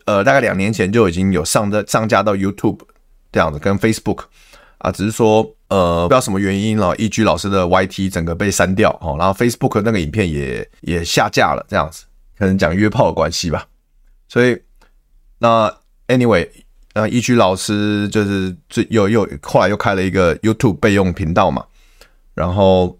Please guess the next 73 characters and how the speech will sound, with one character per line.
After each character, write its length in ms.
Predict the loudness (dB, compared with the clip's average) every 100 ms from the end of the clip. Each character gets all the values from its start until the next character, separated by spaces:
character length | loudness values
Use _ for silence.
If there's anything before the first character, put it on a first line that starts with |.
| -10
然 140 | -6
后 240 | 2 2 4
又 120 | 4
把 180 | 2 0
这 80 | -2
个 60 |
影 60 | -2
片 120 | -4
重 180 | -4 -2
新 120 | -2
上 180 | 0 -2
传， 160 | -4
然 100 | -6
后 80 | -2
又， 140 | 0 2
又 220 | 2 0
有 140 | -2
了 80 | -6
八 180 | -2 -2
十 100 | -2
几 200 | -8 0
万 340 | 2 2 -2 -10 _ -20 _ _
人 180 | -4 -4
看， 240 | -2 -4 -4
那 80 | -10
样， 100 | -6
快 140 | -4
八 160 | 0 -2
十 80 | 0
八 160 | 0
万 160 | 2 0
人 140 | -4
看。 200 | -6 -8 -8 _ _ _ _
那 100 | -8
之 180 | -4 0
前 440 | 2 2 0 -2 -6 _
影 140 | -8 -2
片 140 | 0
应 80 | 2
该 120 | 2
也 100 | 2
是 80 | -2
破 220 | 0 0
百 160 | 2 2
万 160 | 0
人 120 | -2 -4
看 200 | -4 -4
了， 140 | -8 _
就， 140 | -6
就 120 | -4 -4
是， 40 | -6 -10 _ _ _
也 100 | -6
不 40 | 0
知 60 |
道 80 | 2
为 80 | 2
什 100 | 0
么 80 | -2
每 160 | 0
次 140 | 2 2
上 220 | 2 2
架 280 | 4 2 2
这 160 | -2
个 240 | 0 0 0
看 200 | -2 -2
的 100 | 0
人 100 | 0
都 120 | 0
超 200 | 0 0
多 280 | 0 0 0
这 60 |
样 140 | 0 0
子， 120 | -6